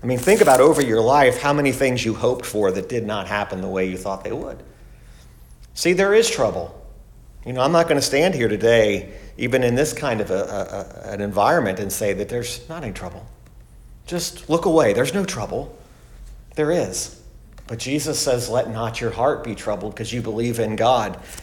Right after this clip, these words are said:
Meditate on those promises this week.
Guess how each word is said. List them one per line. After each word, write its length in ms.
Meditate 580
on 160
those 220
promises 680
this 220
week. 320